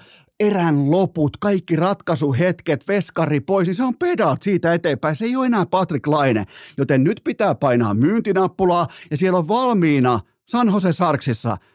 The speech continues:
siellä on loistava pelaaja, joka voisi periaatteessa, no en nyt väitä, että menisi suoraan yksi yhteen, mut mitä jos Timo Maier – olisi se kyseinen sveitsiläinen,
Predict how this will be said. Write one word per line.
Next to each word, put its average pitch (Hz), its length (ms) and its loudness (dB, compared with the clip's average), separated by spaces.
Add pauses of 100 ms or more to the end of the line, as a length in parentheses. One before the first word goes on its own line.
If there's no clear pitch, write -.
siellä 202 200 0
on 196 100 0
loistava 202 600 0
pelaaja, 180 460 0
joka 151 240 0
voisi 185 280 -2
periaatteessa, 214 580 -4
no 143 100 0
en 143 120 2
nyt 143 140 -2
väitä, 170 220 0
että 170 140 -4
menisi 156 220 0
suoraan 156 360 2
yksi 165 240 0
yhteen, 120 400 0 (380)
mut 180 160 -2
mitä 285 320 0
jos 190 320 0 (280)
Timo 254 280 2
Maier – 127 640 2 (260)
olisi 147 220 2
se 156 80 -2
kyseinen 220 600 0
sveitsiläinen, 165 960 0